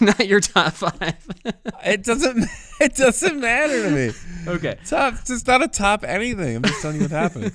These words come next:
Speaker 1: <laughs>
Speaker 2: I'm telling you my
Speaker 1: Oh my
Speaker 2: experience.
Speaker 1: gosh. Okay. So, so I'm just, I'm just, you know, <laughs> I, I didn't, I didn't say much, and, uh, you went on and on about
Speaker 2: Okay.
Speaker 1: how this is just a possibility that you did not, you know, get the credit for this. So here,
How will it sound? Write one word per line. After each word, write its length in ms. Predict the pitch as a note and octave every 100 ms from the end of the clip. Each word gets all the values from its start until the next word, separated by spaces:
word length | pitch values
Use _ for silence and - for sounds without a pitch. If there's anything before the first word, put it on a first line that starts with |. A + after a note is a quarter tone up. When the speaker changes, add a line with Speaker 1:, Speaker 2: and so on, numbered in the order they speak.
| -
Speaker 1:
<laughs> 580 | G#3+ - - - - -
Speaker 2:
I'm 260 | D3 F3+
telling 360 | D#3+ E3+ F3 F3
you 160 | E3+
my 220 | E3 C3+ C3+
Speaker 1:
Oh 280 | F3+ F3+
my 120 | D#3+ D3
Speaker 2:
experience. 400 | C#3+ C#3+ C3 -
Speaker 1:
gosh. 80 | D3
Okay. 280 | D3 A2+ G2 _ _
So, 640 | - E3 D#3 D#3+ D#3 D3 -
so 220 | - D#3+ C#3
I'm 180 | F3+
just, 300 | D4 D4+ - - -
I'm 120 | F3
just, 180 | B3+ C4+
you 160 | F#3 F#3+
know, 60 | G3+ -
<laughs> 140 | F#3 F3+ G3+
I, 100 | D#3 - -
I 40 |
didn't, 240 | F3+ B3+ - -
I 100 | D3+
didn't 340 | F3+ A3 G#3 -
say 180 | - F3+
much, 380 | E3+ C#3+ A#2+ - - - - -
and, 240 | C#3+ C#3
uh, 60 | C#3
you 200 | C#3 D#3+
went 140 | E3
on 240 | C3 C#3+ F3
and 80 | E3
on 200 | D#3+ D#3+
about 260 | D3 B2+
Speaker 2:
Okay. 100 | A#2
Speaker 1:
how 120 | C3 C3
this 300 | C3+ - -
is 200 | - A#2
just 240 | A2+ G#2+ - -
a 60 |
possibility 600 | - - C#3+ D3+ D3 C#3 C3
that 80 |
you 60 | A2+
did 120 | B2+
not, 300 | A#2+ B2 A#2+ _ _ _ _ _ -
you 160 | A#2+ G#2+
know, 120 | F#2+
get 200 | G2+ C#3+
the 60 | C3+
credit 320 | - D3+ -
for 100 | D3+
this. 260 | C#3 C#3+ -
So 240 | - C3
here, 180 | A#2+ F#3